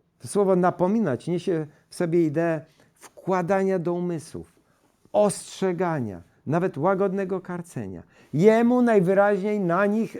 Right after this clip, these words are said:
zależało. Zależało na zdrowiu Kościoła. Zależało na chwale naszego Boga, że był poruszony aż do łez, gdyż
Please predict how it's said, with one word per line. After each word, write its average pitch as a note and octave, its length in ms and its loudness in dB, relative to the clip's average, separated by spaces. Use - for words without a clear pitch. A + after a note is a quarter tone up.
zależało. F#3 1040 0
Zależało G#3 500 2
na A3+ 140 4
zdrowiu G3+ 360 2
Kościoła. F3 680 -6
Zależało D#3+ 540 -4
na D3+ 140 -4
chwale F3 400 -6
naszego D#3+ 400 -4
Boga, D3+ 440 -4
że D3 140 -2
był G3 160 6
poruszony G3+ 680 2
aż E3+ 240 0
do D#3 140 0
łez, E3+ 280 -2
gdyż D3+ 420 -6